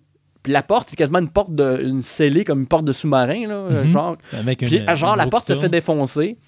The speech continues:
Speaker 1: Là, t'as une espèce de gars qui sort, qui, qui est un élève, qui a un, qui a une espèce de, d'uniforme beaucoup plus proche, mettons, il est quasiment en grade militaire. Puis le gars, il est plus gros que le prof, puis clairement, il, il bouge, puis tu vois vraiment que le prof, il est petit. Fait que le prof, il, le, le, le,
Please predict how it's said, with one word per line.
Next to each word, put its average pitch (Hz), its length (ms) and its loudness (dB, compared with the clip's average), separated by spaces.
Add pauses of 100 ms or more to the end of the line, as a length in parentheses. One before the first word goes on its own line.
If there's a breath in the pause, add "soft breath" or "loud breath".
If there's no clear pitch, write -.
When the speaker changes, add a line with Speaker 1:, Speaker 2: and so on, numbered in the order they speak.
(140 loud breath)
Speaker 1:
Là, 254 120 0
t'as 180 100 2
une 151 60 0
espèce 233 280 0
de 170 100 0
gars 202 160 0
qui 156 120 -10
sort, 196 480 0
qui, 131 220 -8 (260)
qui 117 60 -12
est 120 80 -8
un 117 100 -2
élève, 127 320 0
qui 135 80 -8
a 110 60 -2
un, 110 160 -6
qui 113 120 -12
a 110 40 -6
une 107 80 -8
espèce 131 280 -2
de, 120 200 -2
d'uniforme 117 760 0 (120)
beaucoup 127 180 -4
plus 123 140 -6
proche, 196 260 -2
mettons, 127 380 0
il 107 240 -8
est - 80 -20
quasiment 127 340 -2
en 113 80 -4
grade 127 260 0
militaire. 139 540 0 (360 loud breath)
Puis 123 100 -10
le 127 60 -4
gars, 170 100 2
il 165 80 0
est 131 40 -4
plus 151 200 -6
gros 143 180 0
que 156 100 -2
le 131 80 2
prof, 147 300 -2
puis 127 220 -6 (120)
clairement, 147 240 4
il, 156 280 0
il 147 60 0
bouge, 175 260 2
puis - 80 -20
tu 135 80 -10
vois 131 100 -2
vraiment 131 220 -2
que 143 80 -6
le 123 60 -6
prof, 151 240 -6
il 139 40 -4
est 120 60 -6
petit. 202 260 -10
Fait - 100 -14
que 131 80 -6
le 123 60 0
prof, 165 240 2
il, 139 160 -2
le, 123 80 4
le, 117 160 0
le, 104 300 -6